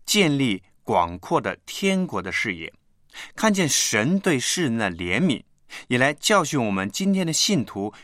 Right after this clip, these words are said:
有关侍奉的态度。这个比喻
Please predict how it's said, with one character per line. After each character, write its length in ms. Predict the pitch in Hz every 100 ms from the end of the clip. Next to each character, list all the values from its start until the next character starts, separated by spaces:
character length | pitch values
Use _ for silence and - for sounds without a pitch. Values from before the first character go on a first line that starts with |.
| -
有 180 | 104 90
关 240 | 120 123 -
侍 340 | - - 170
奉 220 | - 95
的 100 | 80 78
态 300 | - 139 90
度。 220 | 82 - _ _ _ _ _ _ _
这 120 | -
个 100 | 226
比 160 | 170 120
喻 180 | 135